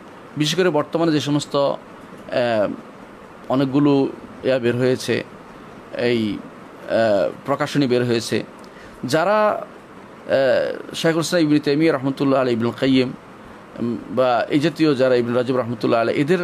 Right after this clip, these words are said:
গ্রন্থ অনুবাদ করে। অনুবাদ করার সময় তারা যখন দেখে তাদের মতের বিরুদ্ধে, সেখানে ব্র্যাকেটের মধ্যে, এ, আল্লাহর সিফাতে তাবিল অপব্যাখ্যা করে শুরু করে দেয়, নিজেরা ঢুকাই দেয়, যেটা লেখক বলেন না সেটা ঢুকাই দিচ্ছে।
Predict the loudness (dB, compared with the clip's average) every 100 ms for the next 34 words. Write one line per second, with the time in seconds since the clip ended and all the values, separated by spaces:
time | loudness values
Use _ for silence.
0 | -2 0 0 0 0 0 0 -2 -2 -4
1 | -4 -18 -20 -20 -20 -10 -2 2 2 0
2 | 2 0 2 0 2 0 2 0 2 2
3 | 0 0 0 0 0 0 0 0 0 -2
4 | 0 -2 -4 -14 -18 -6 -2 0 0 0
5 | 2 2 2 0 0 -6 -20 -20 -14 -4
6 | 0 2 2 0 0 0 -2 -2 -2 0
7 | -2 -2 -2 -2 -2 -2 -4 -4 -4 -4
8 | -4 -4 -4 -6 -8 -12 -20 -20 -2 2
9 | 2 2 2 2 0 -4 -8 -14 -20 -12
10 | -2 2 4 4 2 2 0 2 2 2
11 | 0 0 -2 0 2 0 -2 -8